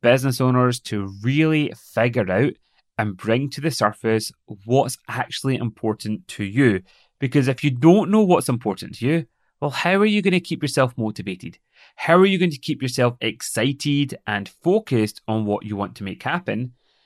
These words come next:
And the scary thing is, before I actually take clients through this process, not many of them actually really know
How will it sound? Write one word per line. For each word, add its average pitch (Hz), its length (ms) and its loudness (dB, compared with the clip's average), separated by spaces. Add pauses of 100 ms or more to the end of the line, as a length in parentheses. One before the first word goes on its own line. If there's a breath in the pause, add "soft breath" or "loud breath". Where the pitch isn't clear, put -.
(200)
And 135 80 2
the 139 60 2
scary 160 400 0
thing 147 220 0
is, 147 340 2 (160)
before 143 380 0
I 135 60 4
actually 123 340 -2
take 127 240 -4
clients 120 380 -4
through 117 220 0
this 110 140 -2
process, 139 480 -4 (500)
not 117 300 -2
many 123 320 0
of 131 60 -2
them 127 340 0
actually 117 440 -6
really 139 460 0
know 123 460 2